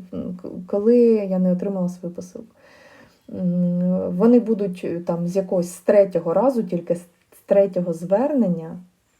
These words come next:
впродовж двох тижнів, е, вони тільки подали запит на склад. Е, запит на склад розглядається безстроково. Вони вам не говорять ніякого сроку, впродовж якого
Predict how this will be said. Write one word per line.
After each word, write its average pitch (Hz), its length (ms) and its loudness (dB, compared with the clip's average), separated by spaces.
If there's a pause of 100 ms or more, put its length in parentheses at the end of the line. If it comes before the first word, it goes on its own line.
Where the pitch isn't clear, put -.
(120)
впродовж 185 640 0
двох 170 280 -2
тижнів, 202 580 0 (680)
е, 190 60 -8 (240)
вони 220 440 4
тільки 214 360 -2
подали 180 680 2
запит 185 400 0
на 180 100 -2
склад. 156 480 -10 (1120)
Е, 175 460 -2
запит 185 380 2
на 180 100 0
склад 226 440 -2
розглядається 196 680 -2
безстроково. 196 680 0
Вони 175 240 -2
вам 202 160 -4
не 196 100 -4
говорять 180 640 -2
ніякого 175 500 0
сроку, 240 560 0
впродовж 175 460 -2
якого 247 480 2